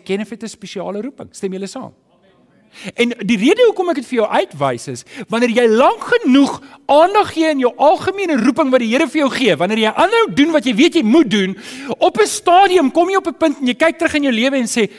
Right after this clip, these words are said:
"Haai, maar die Here het 'n spesiale plan al die pad gehad.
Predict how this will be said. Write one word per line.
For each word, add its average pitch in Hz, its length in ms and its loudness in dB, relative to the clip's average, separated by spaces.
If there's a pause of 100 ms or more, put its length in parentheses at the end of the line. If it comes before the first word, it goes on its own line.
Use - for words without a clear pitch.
(340)
"Haai, 277 360 -4 (100)
maar 208 140 -6
die 202 80 -6
Here 208 160 0
het 269 120 -6
'n 240 60 -8
spesiale 220 480 -6
plan 214 380 -6
al 220 220 -4
die 262 100 -6
pad 277 320 -10
gehad. - 560 -14